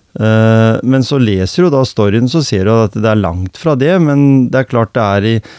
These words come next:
det er noen som har en realitet til det, men allikevel så er det mange elementer her som, som en på en måte ikke definerer i den overskriften.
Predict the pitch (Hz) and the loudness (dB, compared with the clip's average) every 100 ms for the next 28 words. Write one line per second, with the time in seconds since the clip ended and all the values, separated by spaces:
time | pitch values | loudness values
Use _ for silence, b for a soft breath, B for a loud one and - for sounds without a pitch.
0 | B - 123 127 135 110 95 104 135 127 | B -2 0 4 2 2 0 0 0 0
1 | 107 98 110 110 110 110 123 117 - 107 | 0 0 0 0 2 0 0 -2 -4 -4
2 | - 95 90 131 120 113 117 113 92 - | -2 -4 0 2 2 2 2 0 -2 -6
3 | 90 104 101 - 113 113 113 113 B B | -2 -2 -4 -4 0 2 0 -2 B B
4 | B _ 110 113 127 104 95 110 113 92 | B _ -4 0 0 0 0 0 0 0
5 | 85 - 104 117 - 120 117 B B B | -4 -4 -2 0 0 0 -2 B B B
6 | - 120 117 117 110 123 120 104 - 117 | -4 0 2 2 0 0 0 -2 -4 -4
7 | 127 - _ 107 117 120 113 117 113 127 | -4 -8 _ -2 2 0 0 -4 -2 -2
8 | 107 98 113 120 131 120 107 151 - 226 | 0 0 2 2 2 0 -2 -4 -2 0
9 | 139 | 0